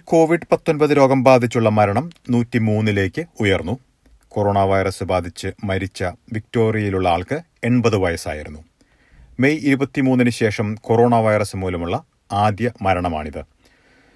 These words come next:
വിക്ടോറിയയിൽ പുതിയ ഇരുപത് കോവിഡ് കേസുകൾ കൂടി സ്ഥിരീകരിച്ചു.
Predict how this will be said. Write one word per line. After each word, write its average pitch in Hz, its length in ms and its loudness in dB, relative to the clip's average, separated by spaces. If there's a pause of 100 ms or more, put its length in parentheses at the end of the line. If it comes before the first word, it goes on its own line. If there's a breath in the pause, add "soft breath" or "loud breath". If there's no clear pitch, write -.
(320 soft breath)
വിക്ടോറിയയിൽ 98 540 -2
പുതിയ 104 240 -2
ഇരുപത് 110 380 -2
കോവിഡ് 107 380 -2
കേസുകൾ 95 380 -4
കൂടി 90 380 -6
സ്ഥിരീകരിച്ചു. 87 600 -6